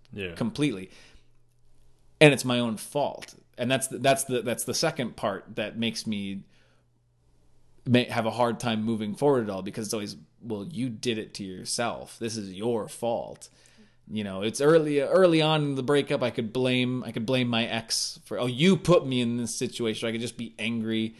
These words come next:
Speaker 1: Yeah.
Speaker 2: and stuff. And then once I reflect on it, I realize I'm like, "Well, no, a lot of why you broke up was because of your crappy behavior, <laughs> was because, you know, was of this stuff." And, and then it just kinda, like,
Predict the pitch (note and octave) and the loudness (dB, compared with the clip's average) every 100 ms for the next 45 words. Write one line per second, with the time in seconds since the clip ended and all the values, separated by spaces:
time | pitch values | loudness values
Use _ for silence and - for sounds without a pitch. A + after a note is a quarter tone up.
0 | - G#2+ F#2 D#2+ F#2+ A#2 - A#2 G#2 - | -4 -2 0 -2 -4 -2 0 2 0 0
1 | A#2+ A2+ A#2 A#2 A2+ A2+ G#2+ - C3+ B2+ | -2 0 0 -2 -2 -2 -2 0 0 0
2 | A#2 A2 G#2 G#2+ G#2 G#2+ A2 - G#2 G2+ | -2 -2 -2 -4 -4 -8 -8 -6 -6 -6
3 | G#2 A2+ A2 G2 G2 G2+ F#2 F2 F#2+ G2+ | -4 -2 -2 -4 -6 -6 -6 -8 -8 -8
4 | G2+ G2 G#2 - G#2+ A2 F#2+ F#2 F#2+ F2 | -8 -8 -8 -4 -4 -6 -10 -14 -16 -12
5 | G#2 F#2+ F#2+ D#2+ G2 F#2+ G2 G2 - A2 | -10 -8 -10 -14 -10 -8 -8 -10 -8 -4
6 | G#2 A2 G2+ G2+ A2 A2 B2 B2+ - - | -4 -4 -6 -4 -2 -2 0 0 0 -2
7 | A#3 - B3 - D3+ - D3+ C#3+ C#3 C#3 | 0 4 4 6 4 4 -2 0 0 2
8 | B2+ B2 B2 A#2 A#2 G#2+ C3 C3 - A2+ | 0 2 2 0 -4 -4 -2 0 0 2
9 | D3 D3 B2 G#2 - - - - - A#2 | 2 2 -2 -2 -8 -16 -18 -18 -6 0
10 | A#2+ A#2 A#2 - A#2 A2+ A2 G#2+ A2 | 0 0 -2 -2 -2 2 2 0 -2